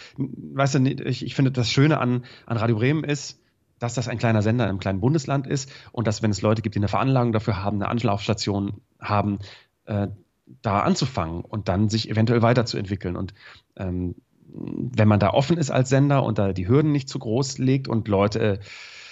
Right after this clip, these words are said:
Leuten eine Chance gibt, ist das die einzige Möglichkeit, wie du, glaub ich, ähm, Talente finden kannst, die in zwanzig, dreißig oder vierzig Jahren dann die Medienlandschaft prägen oder ihre Ideen haben. Und, und, ähm,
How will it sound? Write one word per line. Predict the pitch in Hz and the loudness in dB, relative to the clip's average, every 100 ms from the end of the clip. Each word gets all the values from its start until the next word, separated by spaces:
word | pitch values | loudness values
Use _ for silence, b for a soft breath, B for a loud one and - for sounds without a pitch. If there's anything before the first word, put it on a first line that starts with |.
| B - | B -4
Leuten | 113 117 117 | 0 2 2
eine | 104 | 0
Chance | - 113 147 - | 2 4 2 2
gibt, | 143 175 - | -2 -4 -4
ist | - - - | -12 -8 -4
das | 120 | -4
die | - 127 | -4 -6
einzige | 104 127 131 | -6 -4 0
Möglichkeit, | 120 120 139 135 123 131 135 | 2 2 -2 -2 0 0 0
wie | 123 | -2
du, | 139 | 0
glaub | 113 107 | 0 0
ich, | 135 - - - | 0 -4 -12 -6
ähm, | 113 117 117 117 - - | -2 2 0 -2 -6 -2
Talente | 110 107 120 135 143 135 135 - | 2 6 6 4 2 2 2 -4
finden | - - 151 147 135 135 135 135 135 - | -4 2 2 0 0 2 4 2 -2 -10
kannst, | - 123 131 135 - | -4 2 2 0 -4
die | 127 123 | 0 0
in | 127 123 117 | 2 2 2
zwanzig, | 123 127 131 - | 2 2 0 -4
dreißig | - 113 127 139 | -2 0 0 -2
oder | 123 | -2
vierzig | 117 139 127 | 0 -2 0
Jahren | 110 92 92 90 B B B _ | 0 2 2 -2 B B B _
dann | 107 | 0
die | 101 | 2
Medienlandschaft | 104 107 98 90 98 98 | 4 4 4 0 -2 -6
prägen | - 98 98 | -4 -2 0
oder | 95 | 0
ihre | - 127 | 2 2
Ideen | - - 87 82 | 2 0 0 0
haben. | 78 78 82 | -4 -4 -4
Und, | 90 90 | -6 -8
und, | - 98 92 - - | -6 -6 -6 -6 -2
ähm, | 87 85 | 0 2